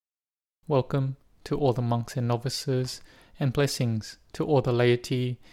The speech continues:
coming together for Dhamma practice of chanting, meditation, training the mind to have samadhi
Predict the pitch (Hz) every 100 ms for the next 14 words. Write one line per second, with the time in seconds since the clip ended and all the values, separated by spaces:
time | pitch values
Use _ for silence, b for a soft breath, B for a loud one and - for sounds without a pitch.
0 | b b - 147 143 131 135 - 123 -
1 | 110 113 - - 127 120 120 120 120 131
2 | 120 - 127 113 - 127 - - 139 123
3 | - 131 123 - B B B B 123 120
4 | - 131 120 - 123 120 120 - B B
5 | B - - 143 135 123 117 123 127 120
6 | 113 110 - _ - 113 127 113 - -
7 | 123 120 120 135 139